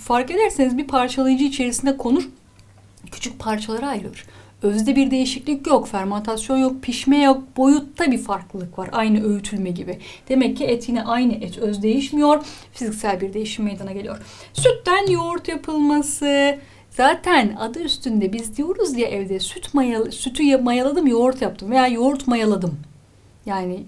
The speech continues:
mayaladım yoğurt oldu gibi. Mayalamak, fermantasyon, burada meydana gelen olay kimyasal bir olay, değişim, kimyasal değişim arkadaşlar.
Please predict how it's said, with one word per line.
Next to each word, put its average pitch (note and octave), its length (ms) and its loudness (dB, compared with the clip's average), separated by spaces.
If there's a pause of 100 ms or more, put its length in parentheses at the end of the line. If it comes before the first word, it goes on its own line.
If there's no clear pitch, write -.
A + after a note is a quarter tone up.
(160)
mayaladım G#3 480 2
yoğurt F#3+ 340 0
oldu F#3 220 -6
gibi. F3+ 300 -10 (320)
Mayalamak, A#3+ 720 0
fermantasyon, A3 960 -2 (260)
burada B3+ 220 2
meydana F#3 340 0
gelen F3+ 220 -6
olay C4 320 0
kimyasal F#3 680 -2
bir G#3+ 80 -2
olay, G3 280 -10
değişim, G3+ 400 -8 (260)
kimyasal G3 600 -2
değişim G#3 300 -4
arkadaşlar. - 520 -14